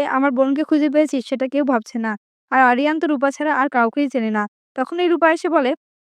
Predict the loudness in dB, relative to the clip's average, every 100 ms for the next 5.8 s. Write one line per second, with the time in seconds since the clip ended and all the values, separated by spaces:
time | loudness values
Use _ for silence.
0 | -4 0 2 2 2 2 0 -2 -2 -2
1 | 0 2 0 0 -4 -2 0 2 0 -2
2 | _ _ -2 0 0 2 2 4 2 -2
3 | 0 0 0 0 -2 -4 -2 2 2 2
4 | -2 -6 _ 2 2 2 -2 -2 -2 -4
5 | -4 -2 -2 0 0 0 0 0